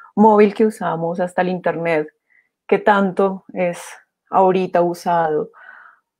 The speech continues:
desde poder calcular cuánto me están, no sé, deduciendo en intereses o en impuestos cuando te llega el sueldo, es necesario para todo en realidad. O sea, te ubica en una realidad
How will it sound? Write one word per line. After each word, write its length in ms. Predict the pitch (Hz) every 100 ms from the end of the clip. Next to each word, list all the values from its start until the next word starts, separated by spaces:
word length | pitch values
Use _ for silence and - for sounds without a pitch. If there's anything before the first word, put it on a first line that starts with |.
| -
desde 1000 | 196 180 170 170 175 170 165 160 151 151 _
poder 420 | - 202 185 180 -
calcular 840 | 208 196 - 220 190 170 165 175 _ -
cuánto 380 | 196 190 185
me 120 | 196 208
están, 680 | - - 165 160 160 165 - _ -
no 140 | 180
sé, 180 | 170 180
deduciendo 680 | 180 170 160 - 170 170 180
en 80 |
intereses 800 | 190 196 170 156 170 - 170 165 -
o 340 | 151 147 147
en 100 | 165
impuestos 680 | 156 147 - 185 190 - 180
cuando 260 | - 170 170
te 140 | 160
llega 200 | 156 156
el 80 | 165
sueldo, 540 | - 175 175 170 170 170 - - - -
es 200 | - 233
necesario 500 | 247 247 240 180 151
para 200 | 151 165
todo 220 | 160 151 143
en 120 | 147
realidad. 440 | 151 156 156 156
O 40 | 170
sea, 200 | 165 160
te 140 | 190
ubica 580 | 180 170 202 202 233 254 - - - _
en 160 | - 202
una 220 | 190 185
realidad 680 | 185 196 202 190 165 -